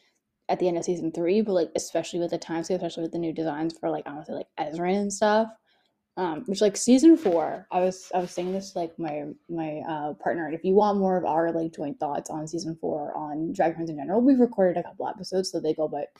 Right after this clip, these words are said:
Those Five Adorabers. But I was talking to my partner the other day, I'm like, "Season four is Ezrin's best season." And that is saying something, 'cause, like, season one, when he shines, he really shines.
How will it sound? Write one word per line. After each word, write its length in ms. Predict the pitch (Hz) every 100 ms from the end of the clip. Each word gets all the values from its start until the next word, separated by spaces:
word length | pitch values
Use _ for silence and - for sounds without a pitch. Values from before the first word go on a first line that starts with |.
| -
Those 200 | 175 160
Five 200 | 160 151
Adorabers. 520 | 147 156 151 165 180 - - - - - _ _
But 60 | -
I 20 |
was 60 | 190
talking 180 | 202 233
to 60 |
my 80 | 226
partner 200 | 196 190
the 60 | 175
other 60 |
day, 80 | 170
I'm 120 | 160
like, 160 | 165 -
"Season 500 | - 190 240 320 339
four 600 | - 170 165 - - - _ _ _ _ _ _
is 180 | 196 185 -
Ezrin's 540 | 170 185 185 240 269 -
best 600 | - - 151 - - -
season." 640 | 160 160 320 - - 226 _ _ _ _ _ _ _ -
And 280 | 190 190 185 _
that 480 | 196 170 233 320 320
is 340 | 196 190 - -
saying 400 | 170 170 165 180
something, 560 | 170 165 - 85 - -
'cause, 220 | 190 190
like, 480 | 185 170 156 - _ _ _ _ _ _ _ _ -
season 580 | - 220 214 220 208 190
one, 400 | 190 196 196 196
when 100 | 175
he 120 | 175
shines, 480 | - 170 160 170 180
he 200 | 185 170
really 260 | 165 170
shines. 680 | - 160 147 147 147 160